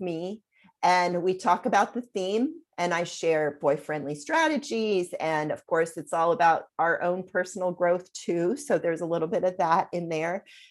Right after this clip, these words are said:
And then it's Q and A. It's coaching. It's like, what is happening for you right now? So that's the first, on the first of the month. On the fifteenth, we gather again around that topic. And, you know, we probably diverge off that topic a little bit,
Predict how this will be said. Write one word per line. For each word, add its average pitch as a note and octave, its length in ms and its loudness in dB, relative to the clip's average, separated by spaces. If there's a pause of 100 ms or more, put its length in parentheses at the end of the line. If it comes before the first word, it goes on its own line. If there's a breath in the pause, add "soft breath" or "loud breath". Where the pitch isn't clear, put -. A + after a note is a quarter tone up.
(120)
And G#3 160 4
then A3 140 2
it's A#3+ 160 -2
Q A#3 240 2
and G#3 140 2
A. A3+ 340 -4 (280)
It's A3 220 6
coaching. E3 680 -4 (100)
It's A3 300 0
like, F3 200 2
what F#3+ 380 2
is B3 140 0
happening G#3 500 -2
for - 160 -6
you F3+ 240 -4
right D#3+ 320 0
now? - 320 -8 (420)
So F#3 300 6
that's F#3+ 300 6
the G#3 200 0
first, B3 460 2 (100)
on F#3 200 4
the F3+ 60 -2
first - 340 -4
of F#3 80 -2
the E3 60 -2
month. D3+ 340 -6
On G3 80 2
the G3+ 80 -2
fifteenth, D#4 680 -4 (140)
we F#3+ 100 0
gather F3 480 4
again E3 540 -2 (340)
around F#3+ 440 8
that G3+ 240 2
topic. G3+ 560 2
And, F4+ 120 -4
you G#4 180 2
know, G4+ 260 0
we F4 100 0
probably F3+ 400 0
diverge D3+ 580 -2
off - 320 0
that C3+ 200 -4
topic C#3+ 420 -4
a F3 40 -4
little E3+ 260 -2
bit, G#3+ 260 -2